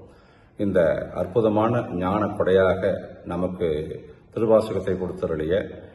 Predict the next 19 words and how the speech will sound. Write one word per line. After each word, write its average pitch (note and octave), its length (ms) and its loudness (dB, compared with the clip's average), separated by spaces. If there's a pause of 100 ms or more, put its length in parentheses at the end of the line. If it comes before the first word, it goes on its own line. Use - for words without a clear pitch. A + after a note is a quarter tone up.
(160)
மாணிக்க G2+ 400 0
வாசக F#2+ 280 0
பெருமான் F#2+ 460 -2
அவர்களுடைய F2 680 0 (480)
ஞானத்தில் F#2 640 -2
ஒரு F#2 220 -2
சிறு A2+ 340 -2
துளியை F2+ 680 -2 (360)
உங்களோடு G2 640 2 (160)
ஞான G2+ 360 0
மெய்ப்பொருளாக F#2 720 0
பகிர்ந்து F#2+ 360 0
கொள்வதில் E2+ 580 -4 (260)
இந்த F#2+ 120 2
பிரம்மஞான F#2 600 0
பொற்சபை F#2 340 -2
குருகுலமானது F2 880 -2
ஆனந்தம் E2+ 500 -4
கொள்கின்றது. D#2+ 800 -6